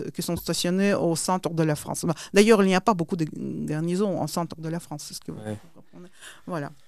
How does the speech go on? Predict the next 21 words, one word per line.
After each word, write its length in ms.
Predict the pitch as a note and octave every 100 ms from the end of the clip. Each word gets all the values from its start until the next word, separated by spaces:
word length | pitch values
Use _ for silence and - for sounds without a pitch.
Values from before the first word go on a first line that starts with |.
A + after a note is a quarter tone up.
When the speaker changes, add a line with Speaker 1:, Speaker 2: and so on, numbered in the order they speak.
| - -
Speaker 1:
C'est 100 | -
pour 140 | D3 D#3+
ça 80 | C#3+
Speaker 2:
Ah. 40 | A#2+
Speaker 1:
qu'ils 200 | - -
tournent 240 | - -
leur 160 | A3+ A3
regard 320 | A3+ A#3+ G#3
vers 180 | F#3+ E3+
l'Est. 440 | G#3 D#4 - - F3+
Leur 260 | G3 A3+ G#3
projet 380 | - A3 A3+
de, 160 | G3+ F3 -
à, 140 | F3
d'aller, 440 | F3 G3+ G3 F3+ E3+
ce 120 | F#3+
que 160 | -
Calonne 320 | E3+ G3+ B3+ B3+
leur 180 | F3+ D#3
dit 160 | F3+
aussi, 320 | E3+ F3+ -